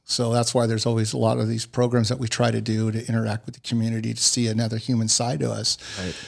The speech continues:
Speaker 1: But now with, you know, the economy the way it is, it's hard to do it. And a lot of guys, like, I do a lot of volunteer stuff on my own time where I'll go, you know, d-, do demonstrations with the dog or whatever.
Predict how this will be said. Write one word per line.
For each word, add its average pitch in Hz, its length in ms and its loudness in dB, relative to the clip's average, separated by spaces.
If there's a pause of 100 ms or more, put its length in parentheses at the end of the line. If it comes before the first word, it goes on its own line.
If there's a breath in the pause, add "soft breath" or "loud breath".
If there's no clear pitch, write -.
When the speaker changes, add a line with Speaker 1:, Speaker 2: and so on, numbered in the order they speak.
(140 loud breath)
Speaker 1:
But 127 100 -2
now 120 240 2
with, 117 240 0
you 139 140 -2
know, 117 220 2
the 110 120 0
economy 113 460 0
the 110 100 2
way 113 180 4
it 110 80 2
is, 127 200 4
it's 110 160 0
hard 113 340 0
to 117 80 -6
do 131 260 0
it. 120 120 0
And 110 100 -2
a 110 80 0
lot 110 220 2
of 117 40 -2
guys, 110 580 0
like, 110 200 -6
I 117 140 2
do 143 160 4
a - 20 6
lot 113 240 2
of 113 140 -2 (160)
volunteer 110 420 -2
stuff 120 300 -2
on 117 80 0
my 110 140 -2
own 113 200 0
time 139 320 0
where 113 220 0 (480 loud breath)
I'll 110 140 -2
go, 113 280 0 (240)
you 117 100 -2
know, 110 260 -2 (360)
d-, 202 80 -12
do 123 220 4
demonstrations 110 1000 2
with 117 120 -2
the 117 40 -2
dog 113 380 -2
or 113 80 -2
whatever. 113 500 0